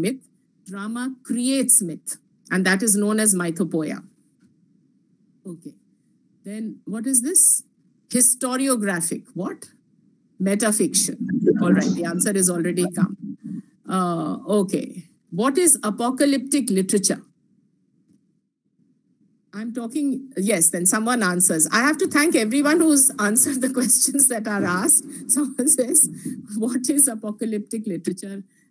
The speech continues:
And someone answers, thank you, Priyam, for saying, "I'm talking about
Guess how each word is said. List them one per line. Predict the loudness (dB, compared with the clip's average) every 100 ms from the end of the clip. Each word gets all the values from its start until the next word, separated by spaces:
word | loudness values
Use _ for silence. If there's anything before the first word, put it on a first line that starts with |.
| -8
And | 0 0
someone | 0 -2 -2
answers, | -2 2 2 2 2 0
thank | 0 -4 -4
you, | -4
Priyam, | -4 -4 -4 -4
for | 2
saying, | 2 2 -4 -12 _ -12
"I'm | -10
talking | -8 -8 -6 -6
about | -4 -6 -8